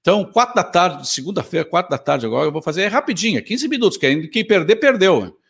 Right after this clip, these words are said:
É, nos canais do, do YouTube e da, do Facebook da, da Rádio Pressa. Eu vou fazer um comunicado ao mercado de coisas que vem,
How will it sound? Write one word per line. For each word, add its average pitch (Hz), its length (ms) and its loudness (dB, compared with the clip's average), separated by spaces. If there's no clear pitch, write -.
É, 123 920 0
nos 151 600 -4
canais 156 360 0
do, 127 220 -8
do 127 120 -8
YouTube 147 460 -4
e 135 60 -6
da, 123 180 -2
do 127 140 -10
Facebook 139 420 -8
da, 135 240 2
da 120 240 -2
Rádio 123 240 -4
Pressa. 104 340 -4
Eu 101 60 -16
vou 104 60 -20
fazer 113 160 -10
um 127 40 -8
comunicado 117 480 -6
ao 117 60 -4
mercado 165 400 -4
de - 100 -18
coisas 156 280 -6
que 156 120 -12
vem, 143 240 -2